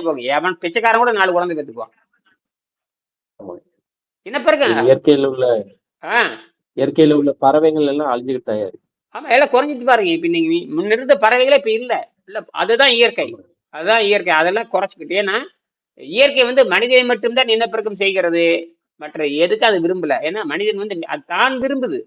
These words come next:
Speaker 1: மனிதனை வந்து வாழ வைக்கணும், ம-, இயற்கை விரும்புகிறது, அதான் விஷயமே. தன்னை அடித்துக்கொண்டு,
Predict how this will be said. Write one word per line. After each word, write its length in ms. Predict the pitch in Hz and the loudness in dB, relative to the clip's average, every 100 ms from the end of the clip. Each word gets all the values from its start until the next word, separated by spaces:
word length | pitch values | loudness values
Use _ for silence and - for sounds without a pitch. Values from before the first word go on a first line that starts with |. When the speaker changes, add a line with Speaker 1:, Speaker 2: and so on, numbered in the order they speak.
| - | -8
Speaker 1:
மனிதனை 380 | 165 226 240 233 | -2 2 4 2
வந்து 200 | 214 220 | 2 2
வாழ 200 | 190 190 220 | 4 4 4
வைக்கணும், 360 | 208 220 226 160 | 2 -2 -4 -6
ம-, 180 | 151 143 | -6 -6
இயற்கை 400 | 143 226 240 247 | -2 0 2 2
விரும்புகிறது, 600 | 233 226 220 214 208 190 180 | 4 2 2 0 0 -2 -2
அதான் 260 | 147 180 190 | -2 -2 -4
விஷயமே. 320 | 165 151 117 - _ _ _ _ _ _ _ _ _ _ _ _ _ _ - | -6 -8 -10 -20 _ _ _ _ _ _ _ _ _ _ _ _ _ _ -10
தன்னை 260 | 180 254 262 | -4 2 4
அடித்துக்கொண்டு, 640 | 233 277 269 269 254 185 | 4 2 -2 -2 -2 -2